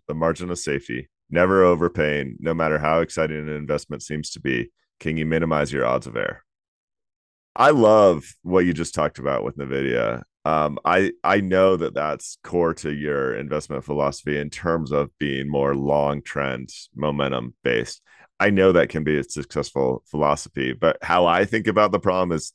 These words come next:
what Jason's articulating here. It, a stock like Nvidia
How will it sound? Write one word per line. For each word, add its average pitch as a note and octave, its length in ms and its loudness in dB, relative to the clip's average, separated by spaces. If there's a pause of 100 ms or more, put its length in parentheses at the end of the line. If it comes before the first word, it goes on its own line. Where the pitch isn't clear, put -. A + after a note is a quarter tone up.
(100)
what D2+ 200 -2
Jason's D2 360 -8
articulating B1 640 -4
here. G1+ 280 -6 (500)
It, F2+ 280 4 (420)
a E2 60 2
stock G#2+ 340 2
like F#2+ 180 4
Nvidia E2 580 2